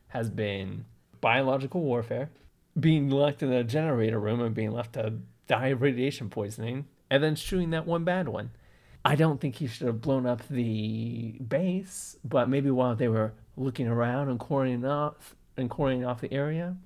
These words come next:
maybe just accidentally unplug some cryogenic tanks. Done and done. We get the technology and we commit the genocide. If we didn't have to blow it up. <laughs>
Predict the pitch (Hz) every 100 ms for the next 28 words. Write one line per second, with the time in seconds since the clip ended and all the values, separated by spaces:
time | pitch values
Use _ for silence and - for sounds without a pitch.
0 | - - _ _ - - 135 147 160 143
1 | 135 139 139 131 127 139 143 139 143 143
2 | - 160 147 156 - 160 156 156 165 165
3 | 160 196 180 156 - - - - _ -
4 | - _ - - - - _ - - _
5 | - 131 147 147 143 135 135 123 135 151
6 | 151 139 - 151 151 151 135 143 - 135
7 | 147 131 117 113 - 120 113 113 113 117
8 | 110 120 107 120 139 - 180 165 165 190
9 | 170 165 165 165 139 143 139 131 - -
10 | - - - - - - 160 - 175